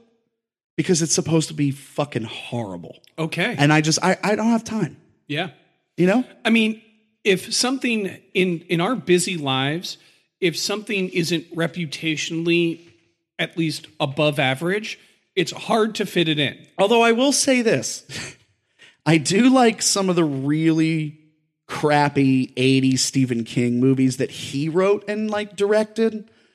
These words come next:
Speaker 1: They're so bad, but they're bad in a good way.
Speaker 2: I get that.
Speaker 1: Yeah.
Speaker 2: So hit me up with your just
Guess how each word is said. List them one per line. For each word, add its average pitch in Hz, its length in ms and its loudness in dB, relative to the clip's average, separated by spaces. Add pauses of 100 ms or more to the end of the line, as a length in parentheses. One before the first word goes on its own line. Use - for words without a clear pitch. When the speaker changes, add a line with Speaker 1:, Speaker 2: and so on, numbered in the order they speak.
(160)
Speaker 1:
They're 165 80 4
so 139 600 4
bad, 120 480 0 (540)
but - 600 0
they're 160 180 2
bad 147 400 2
in 131 100 2
a 120 60 -2
good 113 220 -6
way. 80 340 -12 (360)
Speaker 2:
I - 60 0
get 185 220 0
that. 151 320 0
Speaker 1:
Yeah. 117 180 -12 (240)
Speaker 2:
So 240 160 0
hit 247 260 0
me 392 200 4
up 226 320 -2
with 165 580 0
your 165 220 2
just 156 340 -2